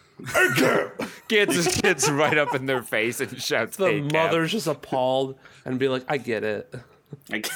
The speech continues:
Speaker 3: <laughs> the fucking
Speaker 2: And
Speaker 3: bull-
Speaker 2: then you go, "Shut up, bitch," and smack her down.
Speaker 3: I can't wait for the scene in this movie.
Speaker 2: I'm progressive. <laughs>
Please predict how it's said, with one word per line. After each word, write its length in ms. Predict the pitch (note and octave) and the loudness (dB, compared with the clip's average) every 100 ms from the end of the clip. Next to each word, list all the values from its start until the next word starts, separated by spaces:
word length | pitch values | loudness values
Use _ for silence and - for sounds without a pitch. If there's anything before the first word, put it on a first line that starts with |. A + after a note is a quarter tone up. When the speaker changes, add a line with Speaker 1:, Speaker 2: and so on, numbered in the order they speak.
| - - - - - | -10 -12 -12 -14 -12
Speaker 3:
<laughs> 320 | - E3 - C#3 - - - - - _ _ - | -12 -12 -10 -14 -10 -10 -12 -20 -20 _ _ -10
the 80 | B2 | -6
fucking 340 | D3+ C#3 C3+ | -2 -2 -2
Speaker 2:
And 80 | B2+ | -2
Speaker 3:
bull- 120 | C#3+ | 0
Speaker 2:
then 200 | B2 A#2 | 0 0
you 100 | A2+ | 0
go, 180 | A#2 B2+ | 0 2
"Shut 420 | A#2+ - G#3+ G#3+ B3 | 2 2 4 4 4
up, 180 | C4 - | 0 -4
bitch," 400 | D#3 D#3+ F#3+ - | 0 2 2 -2
and 280 | C3 F#2+ G#2+ | -8 -12 -10
smack 520 | - - B2 A#2 A2+ A#2 | -6 -4 -2 -2 -2 0
her 140 | A#2+ | -2
down. 420 | A#2 A2 A2 A2+ G#2+ _ _ _ _ - - | 0 0 -2 -4 -10 _ _ _ _ -10 -6
Speaker 3:
I 80 | |
can't 280 | A#2 C#3 D3 | -6 -2 0
wait 220 | A#2+ B2 - | 2 0 0
for 80 | |
the 120 | A2 G2 | -4 -4
scene 240 | - G#2+ | -2 -2
in 120 | G2 | -2
this 200 | G2 F#2+ | -4 -6
movie. 120 | G2 | 0
Speaker 2:
I'm 380 | D#3 F3+ G3+ F#3 | 2 4 2 -2
progressive. 840 | D3 E3+ A#2+ C#3+ D#3 E3 - B2 G2 - - - | -4 -4 0 2 2 2 0 0 -2 -6 -6 -4
<laughs> 180 | - | -4